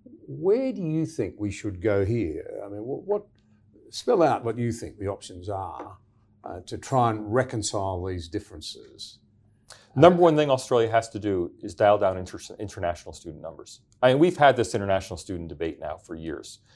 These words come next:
Speaker 2: Australians don't seem to realize that international student numbers at Australian universities are extraordinary by global standards. I mean, absolutely extreme, to the point where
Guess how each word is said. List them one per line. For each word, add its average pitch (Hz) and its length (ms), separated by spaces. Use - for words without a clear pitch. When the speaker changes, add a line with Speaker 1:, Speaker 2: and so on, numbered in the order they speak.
Speaker 2:
Australians 170 560
don't 139 220
seem 120 220
to 98 120
realize 101 680
that - 280
international 143 640
student 107 380
numbers 92 300
at - 60
Australian 90 420
universities 82 640
are 120 440
extraordinary 117 1120
by 98 120
global 82 360
standards. - 540
I 127 60
mean, 120 120
absolutely 139 840
extreme, 104 720
to 156 120
the 151 60
point 185 300
where 127 360